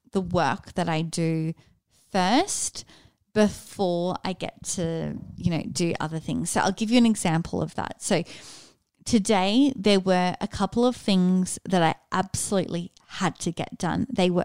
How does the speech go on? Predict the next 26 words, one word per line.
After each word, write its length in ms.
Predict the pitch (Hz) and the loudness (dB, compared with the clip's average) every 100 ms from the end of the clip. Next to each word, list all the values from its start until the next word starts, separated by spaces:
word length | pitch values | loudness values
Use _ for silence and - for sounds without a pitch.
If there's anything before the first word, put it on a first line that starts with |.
| - 180 | 0 4
urgent 480 | 180 190 233 226 - | 4 6 4 4 2
and 160 | 196 175 | 2 2
they 160 | 170 165 | 2 -2
were 140 | 160 - | -4 -4
important. 600 | 175 - - - 135 - - | -4 -4 -6 -4 -4 -6 -4
And 180 | 196 185 | 2 2
so 280 | - 190 180 | 2 2 2
I 120 | - | 0
prioritized 960 | 185 - 196 180 202 226 - 180 175 - | -4 -4 -2 2 4 2 0 0 0 -2
them 280 | 165 156 165 - - - _ | -2 0 -2 -6 -20 -20 _
by 220 | - 190 185 | 4 4 4
putting 400 | - 214 233 254 | 0 4 6 6
them 160 | 240 - | 6 2
into 340 | 190 185 - | 2 2 2
my 140 | 220 202 | 2 0
calendar, 840 | - - 165 160 160 165 151 180 - - _ - | -4 -6 -2 0 0 0 -2 -2 -4 -20 _ -6
treating 520 | - 240 220 240 254 | 0 2 4 6 6
it 180 | 254 - | 4 0
like 640 | 175 175 165 165 - - - _ _ _ _ _ - | -4 0 2 0 -4 -14 -20 _ _ _ _ _ 4
a 80 | 202 | 6
meeting 800 | 196 190 196 - 214 196 190 180 _ _ _ | 8 6 2 0 0 0 -2 -8 _ _ _
with 200 | 196 180 | -14 -8
my 180 | 196 175 | -6 -6
C 480 | - - 180 196 175 | -10 -12 -8 -6 -4
E 60 | |
O 400 | 160 151 156 233 | -2 -2 -2 -2